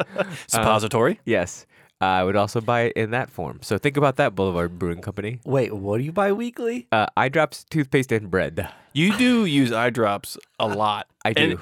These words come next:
Speaker 1: you, uh, listener, you think when I say that, that he is a big, uh, t-, t-, toker.
Speaker 2: <laughs>
Speaker 1: No, my boy's just got dry eyes.
Speaker 2: I'm addicted. Well, now it, the problem is I'm addicted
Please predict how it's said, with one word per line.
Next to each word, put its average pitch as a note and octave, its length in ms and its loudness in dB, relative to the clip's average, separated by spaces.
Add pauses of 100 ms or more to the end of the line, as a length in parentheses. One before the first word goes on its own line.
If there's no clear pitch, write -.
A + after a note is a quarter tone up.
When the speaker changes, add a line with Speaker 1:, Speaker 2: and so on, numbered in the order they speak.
Speaker 1:
you, F3+ 200 2 (260)
uh, E3 60 -2 (300)
listener, E3+ 560 4 (160)
you F3 180 0
think A3+ 260 0
when E3+ 140 4
I B2 120 4
say F3 240 4
that, A2 260 2 (320)
that C3 160 6
he B2+ 180 4
is A#2 140 4
a A#2 100 4
big, A2+ 340 2 (200)
uh, F#3+ 80 4
t-, F#3 160 0
t-, F#3 160 4
toker. F#3 680 6 (440)
Speaker 2:
<laughs> - 60 -20
Speaker 1:
No, D#3+ 420 6
my D#3+ 220 2
boy's F3+ 280 6
just E3+ 180 0
got B2+ 180 2
dry C3+ 360 4
eyes. - 480 -2
Speaker 2:
I'm B2+ 300 4
addicted. A#2+ 380 0
Well, B2+ 140 6
now B2 360 2
it, G2+ 140 -4
the G2+ 60 -10
problem C3+ 280 4
is G#2+ 100 -4
I'm G2+ 140 -2
addicted - 540 -8